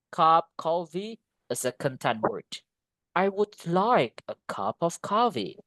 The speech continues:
She will be late to the party. Party.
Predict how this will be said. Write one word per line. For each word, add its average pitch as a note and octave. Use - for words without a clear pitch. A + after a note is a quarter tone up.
She -
will G#2+
be G#2
late A2+
to -
the -
party. G#3
Party. A3